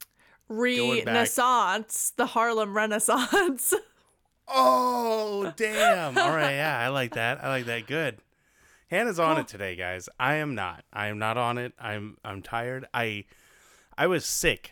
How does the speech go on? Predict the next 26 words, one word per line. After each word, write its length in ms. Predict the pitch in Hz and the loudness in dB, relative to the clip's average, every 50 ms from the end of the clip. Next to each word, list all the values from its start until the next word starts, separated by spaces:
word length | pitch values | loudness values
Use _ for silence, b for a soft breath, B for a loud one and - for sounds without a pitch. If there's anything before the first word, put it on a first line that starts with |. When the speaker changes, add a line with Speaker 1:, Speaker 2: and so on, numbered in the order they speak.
| - - | -20 -20
Speaker 1:
for 240 | - - - 120 107 | -20 -8 -4 -2 0
almost 380 | 117 131 135 131 117 - - - | 0 0 0 -2 -4 -8 -8 -10
two 220 | - - 175 170 | -8 -6 -6 -8
full 260 | - - - 165 160 | -8 -6 -4 -4 -4
weeks. 540 | 147 143 139 113 - _ - - - - - - - - - _ _ _ _ _ _ _ _ _ _ - | -4 -4 -6 -6 -10 _ -10 -10 -10 -12 -14 -18 -20 -20 -20 _ _ _ _ _ _ _ _ _ _ -8
Speaker 2:
Oh, 240 | 226 220 208 196 | -6 -6 -6 -8
God. 500 | - - 190 - 175 170 151 131 202 190 - _ _ | -8 -4 -2 0 0 0 0 -2 -6 -12 -18 _ _
That's 200 | - 240 - - | -4 -4 -4 -6
what 140 | 262 254 - | -10 -10 -4
you 60 | 233 | -2
get 160 | 233 220 - | -2 -2 -2
for 100 | - 214 | -4 -4
having 280 | 214 214 208 202 214 196 | -2 -2 -2 -2 -4 -6
a 60 | 175 | -6
kid. 420 | 180 - - 208 196 190 208 202 - _ _ _ _ _ _ _ _ _ _ _ _ _ _ _ _ _ _ _ _ _ _ _ _ _ _ b b b b b b b b | -8 -10 -6 -4 -4 -4 -6 -8 -16 _ _ _ _ _ _ _ _ _ _ _ _ _ _ _ _ _ _ _ _ _ _ _ _ _ _ b b b b b b b b
Speaker 1:
No, 320 | - 104 107 110 117 139 - - | -6 -4 -2 0 0 -2 -2 -6
it's 180 | 120 - - | -10 -10 -6
what 160 | 123 120 117 | -4 -2 -2
I 80 | 113 110 | -2 -2
get 240 | 104 120 117 113 - | -2 -4 -6 -6 -6
for 140 | - 117 - | -10 -12 -10
eating 260 | 120 113 120 117 113 | -10 -10 -8 -8 -6
at 400 | 104 101 - - 107 98 98 _ | -8 -8 -10 -14 -20 -20 -12 _
Dave's 500 | - 143 151 170 185 196 190 175 - - | 0 0 0 0 0 -2 -4 -4 -6 -6
Famous 560 | - - 175 170 175 175 185 180 165 - - | -4 -4 -2 -2 -2 -2 -4 -4 -6 -6 -10
Chicken. 540 | - - - 175 165 - 147 113 87 87 | -10 -6 -6 -6 -4 -4 -6 -6 -8 -10